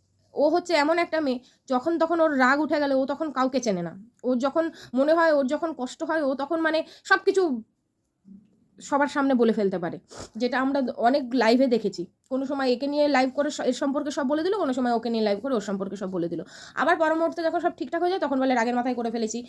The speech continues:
প্র্যাঙ্ক করেছি।" তো ওর এই ব্যাপারটাকে কন্ট্রোল করা উচিত এবং যাতে ও ভালো থাকে সেই ব্যাপারটা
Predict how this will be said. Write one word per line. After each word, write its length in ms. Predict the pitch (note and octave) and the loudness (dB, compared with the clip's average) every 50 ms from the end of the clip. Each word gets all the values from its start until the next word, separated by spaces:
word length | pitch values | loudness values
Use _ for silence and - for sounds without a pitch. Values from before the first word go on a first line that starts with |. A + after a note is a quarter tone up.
| - - _ | -16 -20 _
প্র্যাঙ্ক 220 | - A#3+ A#3+ A#3 A#3+ | -2 -2 0 0 2
করেছি।" 340 | A#3+ A3+ A3 A3 B3 A#3+ - - - - _ _ _ _ | 2 0 0 -2 -4 -8 -8 -12 -18 -20 _ _ _ _
তো 340 | B3 A3+ A3+ A3+ A3+ G3+ - - | -2 0 2 2 2 0 0 0
ওর 200 | - C#4+ D#4 D4 | 0 2 2 2
এই 200 | G3+ B3+ D4 C#4 | 2 0 0 0
ব্যাপারটাকে 400 | D4+ C#4+ D4+ D4+ D#4+ D#4+ E4 E4 | 0 0 0 -2 -4 -4 -4 -4
কন্ট্রোল 400 | - C4 A#3+ B3+ C4 C#4+ D4 C4+ | -2 -2 -2 -2 -2 -2 -4 -2
করা 220 | C4 A#3+ A#3+ A#3+ | 0 0 0 0
উচিত 280 | A3+ A3 - F4 G#4+ - - _ _ _ _ _ _ _ _ _ _ _ _ - - - _ | 0 0 0 -2 -2 -2 -6 _ _ _ _ _ _ _ _ _ _ _ _ -20 -20 -20 _
এবং 380 | - F#3+ G#3+ G#3+ A3+ A#3+ A#3 A#3+ | -4 -2 0 0 2 0 0 0
যাতে 320 | A#3+ - - - C#4 C#4 | 0 -2 0 0 0 2
ও 180 | C#4+ B3+ C4 C4+ | 4 4 2 2
ভালো 280 | G#3+ - G#3+ A3+ C#4 | 0 -2 0 0 0
থাকে 340 | D4 D4 C#4 C4+ D4 G4 A#4+ - | 0 -2 -4 -6 -6 -6 -8 -8
সেই 200 | - - A#3+ A#3 | -8 -6 -6 -4
ব্যাপারটা 480 | G#3 A3 A3 A#3+ A#3+ - - D#4+ F#4 | -4 -4 -4 -6 -8 -6 -4 -4 -4